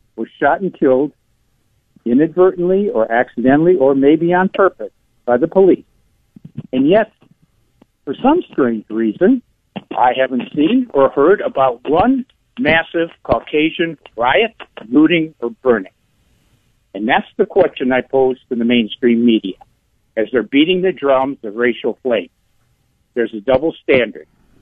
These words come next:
And until they can address that double standard and maybe stop this in their tracks,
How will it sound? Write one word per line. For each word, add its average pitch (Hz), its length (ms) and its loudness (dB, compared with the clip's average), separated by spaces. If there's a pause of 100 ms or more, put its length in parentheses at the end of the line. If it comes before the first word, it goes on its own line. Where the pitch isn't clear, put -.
(300)
And 104 120 -8
until 165 380 0
they 254 140 0
can 196 200 -2
address 120 320 0 (100)
that 104 160 -2
double 101 380 -4
standard 113 460 0 (680)
and 123 400 0
maybe 113 380 -4 (100)
stop 139 280 0
this 143 180 -4
in 117 100 -4
their 113 140 -2
tracks, 113 500 -2